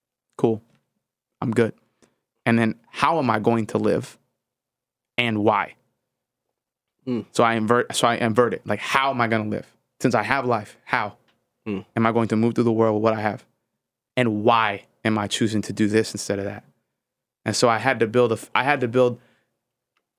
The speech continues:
Speaker 1: correct filters before I could set intentions. 'Cause the problem with the intention is I can be like, "Yeah, I want this." But if I can't actually explain the why of that,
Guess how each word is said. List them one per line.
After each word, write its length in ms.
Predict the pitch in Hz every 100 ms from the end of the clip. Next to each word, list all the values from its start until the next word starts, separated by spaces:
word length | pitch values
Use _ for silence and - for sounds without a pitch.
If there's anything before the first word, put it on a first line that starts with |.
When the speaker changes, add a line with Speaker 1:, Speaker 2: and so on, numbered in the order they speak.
| _ _
Speaker 1:
correct 460 | - 123 117 123 -
filters 720 | - 123 120 160 202 - - _ _ _ _ _ -
before 340 | 110 - 131
I 80 | 117
could 160 | 113 107
set 200 | - 110
intentions. 580 | 104 107 101 - - _ -
'Cause 140 | 117
the 80 | 113
problem 300 | - 156 147
with 120 | 131
the 100 | 120
intention 420 | 107 170 170 131
is 100 | 113
I 100 | 117
can 120 | 123
be 80 | 117
like, 140 | 113 113
"Yeah, 100 | 110
I 40 |
want 200 | 117 110
this." 320 | 113 98 - _ _ _ _ _
But 100 | 123
if 80 | 117 -
I 140 | 135
can't 300 | 147 180 156 123
actually 380 | 127 - 131
explain 540 | 104 - - 123 117 107
the 120 | 104
why 400 | 104 104 104 117
of 200 | 143 143
that, 280 | 170 190